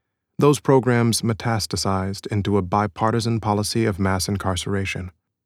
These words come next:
Future administrations from both parties divested from the Great Society's social programs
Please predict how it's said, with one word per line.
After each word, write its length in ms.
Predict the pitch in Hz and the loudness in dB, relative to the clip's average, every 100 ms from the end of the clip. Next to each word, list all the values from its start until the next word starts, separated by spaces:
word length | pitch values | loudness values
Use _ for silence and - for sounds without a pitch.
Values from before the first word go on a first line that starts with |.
| _ _ _ _ _ | _ _ _ _ _
Future 400 | - 104 - 113 | 0 0 4 2
administrations 840 | 101 104 98 - 104 - 101 92 | 4 2 2 2 2 2 -2 -2
from 220 | - 95 | 0 2
both 240 | 92 107 - | 2 2 0
parties 540 | 107 107 110 113 - | -2 0 -4 -6 -8
divested 680 | 117 110 107 113 - 107 - | 0 0 2 0 -2 -6 -8
from 240 | - - 82 | -10 -8 -4
the 100 | 80 | -2
Great 240 | 90 87 | 0 -2
Society's 560 | 92 85 98 90 87 82 | -2 -2 0 0 -2 -2
social 360 | - 90 104 | -2 -2 -2
programs 560 | 90 98 95 95 95 - | -2 -2 0 -2 -2 -8